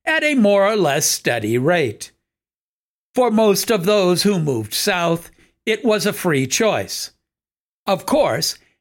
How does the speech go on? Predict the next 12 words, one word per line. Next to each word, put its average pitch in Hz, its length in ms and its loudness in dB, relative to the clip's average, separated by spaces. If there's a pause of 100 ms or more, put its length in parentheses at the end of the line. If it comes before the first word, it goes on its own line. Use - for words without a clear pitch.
a 202 180 0
primary 170 680 0
attraction 185 880 -2
for 226 180 0
many 190 380 0
of 185 120 -2
those 202 220 2
people 202 540 2
was 214 480 0
higher 143 420 0
temperatures. 233 880 -6 (760)
Apparently, 175 920 -4